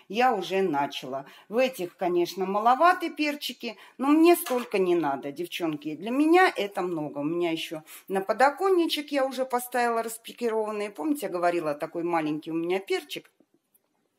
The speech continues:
Я специально его посадила для баночек. Лисички называются. Хочу прям полностью их в баночки.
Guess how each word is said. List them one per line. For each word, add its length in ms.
Я 220
специально 560
его 240
посадила 640
для 160
баночек. 600
Лисички 480
называются. 880
Хочу 260
прям 260
полностью 520
их 60
в 40
баночки. 640